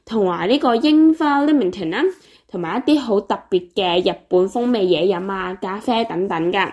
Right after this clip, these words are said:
噉而且如果大家對於花道啊特別有興趣嘅話呢，噉今次呢，噉亦都會有呢一個日式嘅花道講解㗎。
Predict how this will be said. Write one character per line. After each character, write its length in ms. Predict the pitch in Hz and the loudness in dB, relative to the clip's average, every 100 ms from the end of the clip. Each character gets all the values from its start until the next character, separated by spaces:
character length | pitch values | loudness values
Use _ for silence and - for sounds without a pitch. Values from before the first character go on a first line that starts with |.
| - _ _ _ _ _ _ _ _ - _ | -8 _ _ _ _ _ _ _ _ -20 _
噉 340 | - 302 349 226 | 2 4 6 2
而 20 | |
且 460 | 208 202 240 262 190 | -2 -4 -2 2 0
如 80 | |
果 180 | 175 208 | 0 -2
大 240 | 262 247 214 | -2 -4 -4
家 340 | 269 277 302 | -2 -2 -2
對 200 | 302 240 | -2 0
於 180 | 233 294 | 2 2
花 400 | 294 320 302 302 | 2 -2 0 -2
道 200 | 311 226 | -2 0
啊 200 | 190 190 | 2 0
特 240 | 196 - 208 _ _ | -6 -10 -16 _ _
別 180 | 214 - | -4 -2
有 180 | 180 180 | -4 -2
興 180 | 233 233 | 0 -2
趣 120 | 220 226 | -2 -2
嘅 160 | 208 202 | 0 2
話 180 | 180 202 | 0 0
呢， 160 | 285 311 - - - | 0 -2 -14 -18 -2
噉 160 | 269 | 0
今 220 | 277 403 | 2 2
次 200 | 453 285 247 | 2 2 2
呢， 60 | 294 302 | 0 0
噉 140 | 277 | 0
亦 80 | 294 | 0
都 200 | 254 302 | 2 2
會 160 | 311 240 | 2 2
有 160 | 208 | 2
呢 200 | 214 262 | 2 0
一 20 | 277 | 0
個 140 | 262 | 0
日 180 | 208 220 | 0 -2
式 280 | 220 - 285 269 | -6 -8 -6 -4
嘅 120 | - 202 | -4 -4
花 400 | - 247 240 240 | -2 -2 0 -2
道 160 | 220 170 | 2 0
講 360 | 170 151 170 | 0 -6 -6
解 240 | 202 160 185 | -6 -8 -6
㗎。 200 | 190 | -6